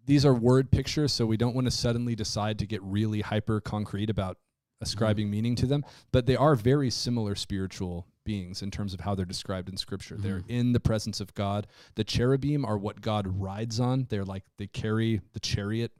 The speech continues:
Speaker 1: of God.
Speaker 2: Mm-hmm.
Speaker 1: Um, they're also guardians, like the seraph. They're like throne room guardians. I mean,
Speaker 2: Yeah.
Speaker 1: what is it that blocks the way back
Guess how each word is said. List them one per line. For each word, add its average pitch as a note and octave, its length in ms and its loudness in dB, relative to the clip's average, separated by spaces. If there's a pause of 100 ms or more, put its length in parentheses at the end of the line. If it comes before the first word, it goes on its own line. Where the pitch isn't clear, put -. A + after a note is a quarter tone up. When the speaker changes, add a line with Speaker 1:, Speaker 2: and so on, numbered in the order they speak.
(120)
Speaker 1:
of G#2+ 160 -12
God. G#2+ 340 2 (380)
Speaker 2:
Mm-hmm. A2 40 -4
Speaker 1:
Um, F#2 320 -4 (580)
they're A#2+ 140 8
also A#2+ 280 4
guardians, A#2 720 0
like G#2+ 200 -6 (120)
the - 80 -8
seraph. A2 320 -2
They're A2 100 -6
like G2 220 -10
throne A2 340 0
room A2+ 280 0
guardians. A#2 580 -2
I - 40 -12
mean, A#2 120 4
Speaker 2:
Yeah. G2 140 2 (160)
Speaker 1:
what A#2+ 260 4
is A#2 160 2
it G#2+ 100 -4
that - 160 -8
blocks G#2+ 340 -2
the G#2+ 100 -4
way G2 220 -6
back F#2+ 260 -6